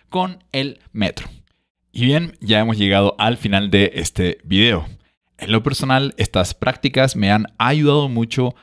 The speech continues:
a organizar mi forma de importar los archivos y manipularlos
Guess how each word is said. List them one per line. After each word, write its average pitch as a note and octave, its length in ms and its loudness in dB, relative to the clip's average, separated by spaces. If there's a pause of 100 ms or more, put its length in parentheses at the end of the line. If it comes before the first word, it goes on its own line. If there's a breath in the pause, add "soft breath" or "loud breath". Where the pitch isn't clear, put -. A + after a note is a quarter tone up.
(160 soft breath)
a C3+ 80 4
organizar D3 720 2
mi C#3+ 200 -2
forma B2+ 340 2
de G2 80 2
importar A#2+ 400 0
los A#2+ 140 2
archivos G2+ 560 0 (200 loud breath)
y C3+ 80 0
manipularlos F#2 720 0